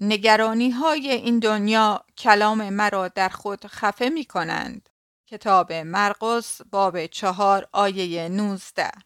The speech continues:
آنها جلو دید تو را گرفته و اجازه نمی‌دهند به مسائلی مشغول شوی که ارزش آنها تا به ابد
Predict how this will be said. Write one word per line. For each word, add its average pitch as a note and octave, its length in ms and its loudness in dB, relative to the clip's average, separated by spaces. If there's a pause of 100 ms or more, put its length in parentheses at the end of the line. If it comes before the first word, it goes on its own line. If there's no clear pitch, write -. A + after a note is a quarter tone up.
(560)
آنها D#4 680 2
جلو A#3+ 480 2
دید G#3+ 380 -6
تو G#3+ 200 -6
را G3 160 0
گرفته G3+ 720 0
و A#3 140 0
اجازه A#3 440 -2
نمی‌دهند G3+ 920 -2
به A3+ 120 -2
مسائلی B3+ 760 0
مشغول A3+ 500 -2
شوی F3 500 -2
که G3+ 180 -4
ارزش G3+ 500 0
آنها A3 560 4
تا A3 260 -2
به G3+ 240 -8
ابد A#3 460 2